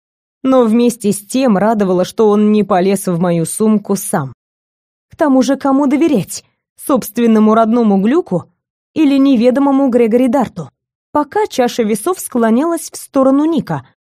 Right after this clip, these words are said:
который уже неоднократно помог мне, хотя его, скорее всего, даже не существует. "Ладно", протянула я, сходила за сумочкой,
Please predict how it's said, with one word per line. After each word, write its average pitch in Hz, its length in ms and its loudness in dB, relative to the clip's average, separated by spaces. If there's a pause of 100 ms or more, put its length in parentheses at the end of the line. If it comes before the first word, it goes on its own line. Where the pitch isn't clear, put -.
который 247 420 2
уже 220 260 0
неоднократно 214 800 0
помог 214 400 -2
мне, 175 300 -2 (240)
хотя 320 320 -2
его, 240 220 2
скорее 233 340 -2
всего, 240 380 0
даже 190 280 0
не 202 200 2
существует. 196 880 -6 (560)
"Ладно", 254 580 0 (260)
протянула 233 520 2
я, 214 280 -2 (400)
сходила 240 540 0
за 190 140 0
сумочкой, 277 640 -2